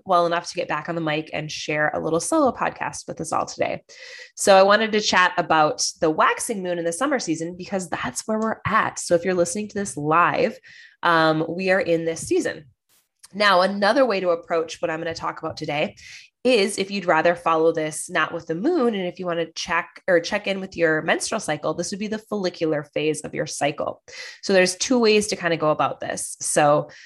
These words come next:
um, you can follow the moon for some of these practices that I'm gonna share, um,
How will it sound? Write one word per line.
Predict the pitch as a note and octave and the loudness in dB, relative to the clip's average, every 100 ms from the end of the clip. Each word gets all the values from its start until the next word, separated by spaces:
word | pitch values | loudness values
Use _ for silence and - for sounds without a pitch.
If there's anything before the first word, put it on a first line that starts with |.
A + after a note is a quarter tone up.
| - - | -14 -2
um, | D#3+ D#3 D#3+ | 0 2 -2
you | D#3+ | -4
can | D#3 | 0
follow | G3 G#3 A#3 | 6 6 6
the | A#3 A#3 | 4 2
moon | A#3+ B3 C#4 F4 F#4 _ | 0 0 -2 -4 -6 _
for | _ A#3 | _ -4
some | A#3+ B3 | 0 0
of | A#3+ | 2
these | A#3+ A#3+ | 0 0
practices | G#3 A#3 - A#3+ B3 A#3+ | -2 -2 -4 -2 0 0
that | A3+ | -2
I'm | A3 | -2
gonna | A3 A3 | -2 -4
share, | - G3+ G3 G#3 G3+ | -2 0 2 2 0
um, | F3+ E3+ | -2 -4